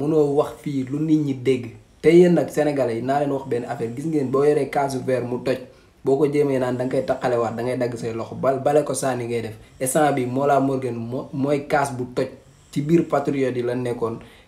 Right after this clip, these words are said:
kaas bi toj na, bale leen ko ngeen sànni ji ko. Na ñëwaat nag dugaat seen moyen yi naan leen ay dañ maa j-, gis naa ko muy expliquer, amul benn wax boo xam ne wax bu am buñ mën a téye la. Naan waa ji def maa woon photo yi,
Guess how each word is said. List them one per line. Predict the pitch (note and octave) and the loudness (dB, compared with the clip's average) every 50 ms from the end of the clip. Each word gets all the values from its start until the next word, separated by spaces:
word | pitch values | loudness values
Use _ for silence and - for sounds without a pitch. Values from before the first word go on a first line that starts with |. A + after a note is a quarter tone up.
| _ _ _ - | _ _ _ 0
kaas | C#3+ C#3+ C#3+ C3 C3 | 2 2 2 2 -2
bi | B2 - - | -4 -2 0
toj | C3+ C3 B2+ | 0 0 0
na, | B2 B2 A2 | 0 -2 -4
bale | - - B2+ C3 C3+ C3 C3 | -2 0 2 4 4 4 4
leen | C3 B2+ A#2+ A#2 | 4 2 0 0
ko | - A#2+ A#2 | -2 -4 -4
ngeen | A#2 A#2+ A#2+ A#2 A#2 | -2 -2 -4 -4 -2
sànni | - B2+ A#2+ A#2+ A#2+ | -2 -2 -2 -2 -2
ji | A2+ A#2+ A2+ | -4 -4 -2
ko. | A#2+ A2+ A2 - - - - - | -2 -2 -4 -6 -12 -18 -10 -6
Na | B2 C3 | -2 0
ñëwaat | C3+ D3 D3+ D3 D3 C#3+ C#3 C3+ | 2 4 4 4 4 4 4 2
nag | C3 C3 A#2 B2 A#2+ | 0 -2 -2 -4 -4
dugaat | A#2 C#3 C3 D3 C#3 C3 | -2 0 2 2 2 0
seen | - - C#3+ C3 C3 | 0 -2 -2 -2 0
moyen | C3 C3+ C3 C3 B2 A#2+ | 0 0 0 -2 -2 -2
yi | B2 B2 | -4 -4
naan | B2 B2+ B2+ B2 B2 | -2 -2 -2 -2 -2
leen | B2 A#2+ A#2 | -2 -2 -4
ay | A#2+ B2 B2 | -4 -4 -2
dañ | B2 B2 B2+ | -2 -2 0
maa | C3 B2+ B2 A#2+ A2+ | 0 -2 -2 -4 -6
j-, | A2+ - - - - - _ - | -8 -12 -14 -16 -20 -20 _ -2
gis | C3 E3 F#3 | 2 2 4
naa | G#3 G#3 G3 F3+ | 4 4 4 4
ko | F#3 | 4
muy | F#3 F#3 - | 4 4 4
expliquer, | F3 E3+ - F3 - D#3 D3+ C3+ C3 B2+ - - | 2 0 0 0 2 2 2 2 2 0 0 0
amul | F3+ G#3 G3+ F#3 | 2 2 2 2
benn | E3 C#3+ - F#3+ G#3+ G#3+ G3 F#3 F#3 | 2 4 4 2 4 2 2 2 2
wax | G3 F#3 F3 F3 | 2 0 0 0
boo | E3+ E3+ | -2 -2
xam | E3+ - D#3+ D3+ | -2 -2 -2 -4
ne | C#3+ | -2
wax | C#3 D3+ - C3 C#3 C3+ | -2 -2 -2 -2 -4 -4
bu | C3 C#3 - - - - _ - | -6 -6 -8 -8 -12 -14 _ -6
am | C#3+ D3 C#3 C3 - - - _ _ _ _ _ | -4 -4 -4 -6 -8 -12 -18 _ _ _ _ _
buñ | - D#3+ F3 F3 E3+ | 2 4 6 6 6
mën | F3 D#3+ D#3 | 6 4 4
a | |
téye | D3 - - D#3 C#3+ C3 A#2+ A#2 | 2 2 2 2 2 2 2 0
la. | A2+ A2 G#2+ - - - - - - - - - - C3+ | -4 -6 -10 -14 -20 -20 -20 -20 -20 -20 -20 -10 -4 0
Naan | C#3 D3+ C#3+ C3+ C3+ | 0 2 2 2 2
waa | C3+ C3 C3 B2 | 2 2 0 0
ji | C3 | -2
def | C3+ C3+ B2 | -2 -2 -2
maa | C#3 C#3 C3+ C3+ | 0 0 0 0
woon | C3+ B2+ B2 | 0 -2 -4
photo | A#2+ - C#3 - C3+ | -4 -4 -4 -4 -2
yi, | B2 B2+ C3+ C#3+ E3+ B3 | -2 -2 -2 -2 -2 -4